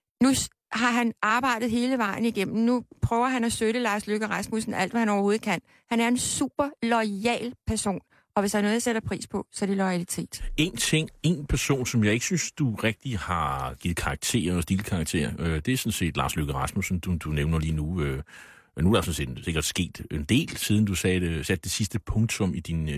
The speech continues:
Speaker 2: i din bog, som jo der er skrevet af, eller fortalt til Jette Meier Carlsen,
Speaker 1: Ja.
Speaker 2: skulle vi lige hilse at sige.
Speaker 1: Ja.
Speaker 2: Men man kan godt fornemme, at det er dine egne ord
Speaker 1: Det er
Speaker 2: i
Speaker 1: mine
Speaker 2: bogen.
Speaker 1: egne ord, ja.
Speaker 2: Men, men, øh, så, men nu har du jo lejligheden her. Hvad, hvad,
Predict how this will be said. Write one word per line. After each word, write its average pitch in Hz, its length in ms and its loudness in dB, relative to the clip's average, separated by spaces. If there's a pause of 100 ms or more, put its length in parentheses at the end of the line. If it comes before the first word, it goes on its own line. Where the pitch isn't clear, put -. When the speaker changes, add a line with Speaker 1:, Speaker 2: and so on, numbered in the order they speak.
Speaker 2:
i 85 40 -6
din 85 180 -4
bog, 76 240 0
som 82 140 0
jo 87 80 2
der 92 100 0
er 78 40 -2
skrevet 82 340 0
af, 65 260 -2 (180)
eller - 120 -4
fortalt - 600 0
til - 200 2
Jette - 160 2
Meier - 220 0
Carlsen, - 380 -2
Speaker 1:
Ja. 101 60 6
Speaker 2:
skulle 92 80 2
vi 87 60 -2
lige 87 100 -2
hilse 90 240 -2
at 87 60 -2
sige. 90 280 -2
Speaker 1:
Ja. 92 160 4 (260)
Speaker 2:
Men 95 200 2
man 95 120 2
kan 92 100 -6
godt 107 140 0
fornemme, 98 420 2
at - 80 -4
det 90 100 -6
er - 40 -10
dine 90 120 0
egne 80 220 -2
ord 78 260 -4
Speaker 1:
Det 254 80 6
er 240 80 4
Speaker 2:
i 214 40 4
Speaker 1:
mine 220 140 4
Speaker 2:
bogen. 180 180 2
Speaker 1:
egne 170 120 0
ord, - 140 -6
ja. 170 240 -4
Speaker 2:
Men, 110 240 0
men, 101 300 2
øh, 87 640 -2
så, 98 360 0
men 98 220 2
nu 160 100 2
har 151 180 2
du 147 80 -2
jo 104 180 2
lejligheden 104 540 -2
her. 92 200 -2
Hvad, 147 240 0
hvad, 123 460 0